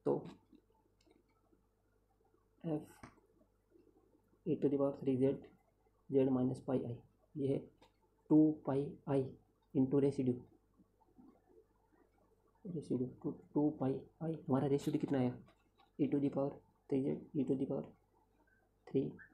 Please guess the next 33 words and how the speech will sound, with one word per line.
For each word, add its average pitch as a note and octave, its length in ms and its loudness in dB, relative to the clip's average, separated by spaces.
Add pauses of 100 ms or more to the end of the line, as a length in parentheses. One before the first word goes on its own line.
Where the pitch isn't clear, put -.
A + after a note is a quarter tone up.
पाई C3+ 140 -2 (340)
iota, A#2+ 260 -6 (440)
ये C#3+ 80 -2
हमारा C3+ 220 -4
आंसर C#3+ 340 -2
है। C3 80 -2 (560)
और D#3+ 400 -6 (1600)
आगे D3+ 180 -4
भी D3+ 100 -4
दे C3+ 140 -4
रखा, C3 160 -6
फर्दर C3 260 -4
हमें C3 140 -2
solve B2+ 220 -2
करना B2+ 160 -2
पड़ेगा। A#2+ 260 -2 (440)
ये C#3+ 220 -2 (340)
यहाँ C#3 160 4
पे D#3+ 120 0
सोच D#3 180 0
सकते D#3 200 -2
हैं D#3+ 80 0
आप, D#3+ 140 -12 (360)
लेकिन D3+ 340 -2 (180)
जब C#3+ 200 -4 (240)
टू D3 200 0
पाई C#3+ 240 -2
i, C#3 40 -8 (840)
ये D#3 100 0
है C#3+ 160 -2 (500)
cos D3+ 360 0 (720)
three C3+ 180 0
पाई C#3 180 -2